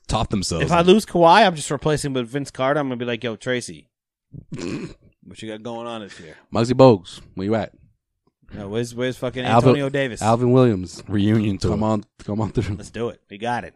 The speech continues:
Speaker 2: Oh, one
Speaker 3: Charles
Speaker 2: team.
Speaker 3: Oakley.
Speaker 2: Yeah, man.
Speaker 3: Come on down.
Speaker 2: He's free.
Speaker 1: They're all lined up there, and everyone's getting their rings. <laughs> It's like, what the fuck?
Speaker 2: Then it's like, "And now introducing the two thousand and nineteen Toronto Raptors."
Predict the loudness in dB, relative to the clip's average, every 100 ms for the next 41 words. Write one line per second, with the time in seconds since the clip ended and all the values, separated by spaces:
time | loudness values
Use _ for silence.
0 | _ _ -8 -4 -4 -2 6 8 10 6
1 | 4 -4 -4 -10 -8 -6 -6 -2 0 2
2 | 2 0 0 -2 _ _ _ -14 -14 -12
3 | -12 -12 -4 2 4 2 0 0 0 0
4 | -2 0 -2 -4 -4 -6 -6 -6 -8 -10
5 | -12 -16 -18 -16 -18 -18 -20 -20 -20 -20
6 | -20 -18 -16 -12 -12 -12 -16 -18 -16 -14
7 | -16 -18 _ -6 -4 0 2 4 6 6
8 | 6 2 4 4 8 10 10 10 8 8
9 | 6 6 4 6 4 4 4 2 2 2
10 | 2 4 2 2 2 6 8 8 4 0
11 | 0 0